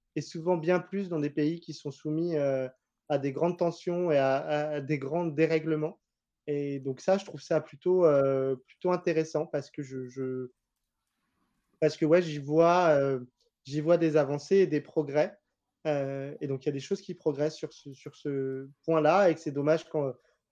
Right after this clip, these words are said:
euh, on n'en fasse pas assez, euh, des progrès collectifs.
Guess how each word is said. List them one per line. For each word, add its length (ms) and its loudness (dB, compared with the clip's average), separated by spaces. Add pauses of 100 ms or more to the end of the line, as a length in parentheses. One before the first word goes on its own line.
(160)
euh, 320 -6
on 120 -6
n'en 140 2
fasse 240 -4
pas 200 4
assez, 460 4
euh, 180 4
des 120 0
progrès 360 -4
collectifs. 640 -4